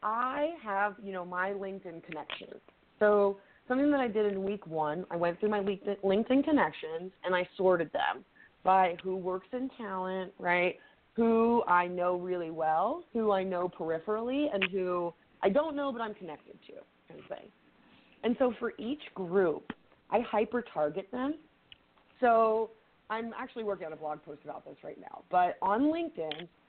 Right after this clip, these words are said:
you can do hyper-niche C P M targeting. C P M is cost per thousand impressions. And basically for about a dollar, I can show up in your newsfeed constantly for a week. And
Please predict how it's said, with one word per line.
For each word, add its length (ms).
you 120
can 160
do 280
hyper-niche 720
C 240
P 160
M 260
targeting. 520
C 100
P 180
M 140
is 160
cost 200
per 120
thousand 320
impressions. 760
And 400
basically 640
for 100
about 300
a 60
dollar, 640
I 160
can 260
show 140
up 160
in 140
your 160
newsfeed 640
constantly 720
for 120
a 80
week. 240
And 300